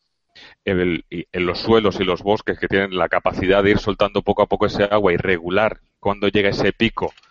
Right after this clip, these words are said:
a los ríos para que no se produzcan, eh, estas grandes inundaciones, sino que sea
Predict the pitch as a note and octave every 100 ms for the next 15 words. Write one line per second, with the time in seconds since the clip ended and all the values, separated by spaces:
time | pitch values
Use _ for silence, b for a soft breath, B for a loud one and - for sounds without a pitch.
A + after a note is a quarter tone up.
0 | B B - F#2+ F#2 F2 A2+ F#2+ - F2
1 | F2 F#2 F#2 G#2 G2+ G2 - G2 F#2 _
2 | b b b - G2+ F#2 - G#2 - G2+
3 | - G2+ G#2 G#2 G2 F#2+ A2 G2 F#2+ F2+
4 | F2+ - G2 F#2+